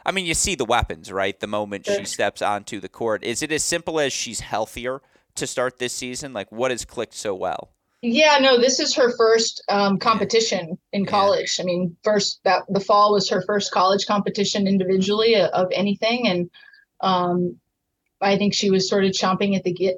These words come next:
Speaker 2: at the bit for,
Speaker 1: Mm-hmm.
Speaker 2: for a chance to play and sort of be in this experience. And watching last year, I think, helped her understand what it was gonna be like. I mean, obviously not playing emotionally, but just being on the sidelines and being with her teammates and,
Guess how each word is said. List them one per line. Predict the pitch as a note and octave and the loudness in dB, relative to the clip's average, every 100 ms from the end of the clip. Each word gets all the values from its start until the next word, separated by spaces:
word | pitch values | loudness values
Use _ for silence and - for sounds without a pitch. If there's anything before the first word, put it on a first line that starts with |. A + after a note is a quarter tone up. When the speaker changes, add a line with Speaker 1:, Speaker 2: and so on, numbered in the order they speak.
| - | -2
Speaker 2:
at | F#3+ F#3 | 0 0
the | |
bit | E3 F3+ G3+ - | 2 2 2 0
for, | F3+ | -4
Speaker 1:
Mm-hmm. | F3 - | -4 -4
Speaker 2:
for | F#3+ | 0
a | F3 | 2
chance | - G3 F#3+ | 2 0 0
to | F#3 | -2
play | F3+ G3 F3+ G#3+ | 0 2 4 4
and | G3+ F3+ | 4 2
sort | G3 F#3 | 0 0
of | E3+ E3+ | -2 -2
be | F#3+ G3 F#3+ | 0 2 2
in | E3+ G3 | 2 2
this | G3+ G#3 G3+ - - | 2 2 0 -4 -4
experience. | - - - G3+ G#3 A#3 B3 B3 | -4 -6 -2 0 2 0 0 0
And | F3+ F3 - - - - _ _ _ | 0 -2 -6 -20 -20 -20 _ _ _
watching | G3+ G3 G#3 G#3 - A#3 | 0 4 4 4 2 2
last | A3+ A3 A3+ A#3 - | 4 4 2 0 0
year, | A#3+ A#3 | 4 4
I | G#3+ | 4
think, | G3+ G3 | 0 -2
helped | - F#3+ F#3 - | 0 -2 0 0
her | G#3 F#3 F#3 F#3 | 0 2 2 2
understand | G3 F#3 - G3+ F#3+ F#3 | 0 0 -2 0 0 2
what | F#3 F#3+ | 0 0
it | - | 0
was | F#3+ - | 0 0
gonna | F#3+ F3 | -2 0
be | F#3 G3+ | 0 2
like. | A3 C4+ C#4 | 4 2 0
I | G#3 | -2
mean, | G3+ G3 | 0 0
obviously | F3+ F#3+ G3+ G3 | 0 0 0 0
not | F#3+ F#3 - | 0 0 -4
playing | - G3 G#3 A#3 | -2 0 2 0
emotionally, | B3 B3+ B3+ B3+ C4+ C#4 | 2 0 0 0 2 2
but | G3+ - | 0 0
just | F#3 - | -4 -2
being | G3 G3+ F#3+ | -2 0 0
on | F3+ | 0
the | F3 | 0
sidelines | F#3+ F#3 F#3 F#3+ G3 F#3+ | 2 2 4 2 2 2
and | F3+ | 0
being | F#3 F3+ | 0 0
with | F#3 F#3 | -2 -2
her | |
teammates | F3+ F#3+ F#3+ F3+ F#3 - | -2 0 2 2 0 -2
and, | E3+ E3+ | -2 -2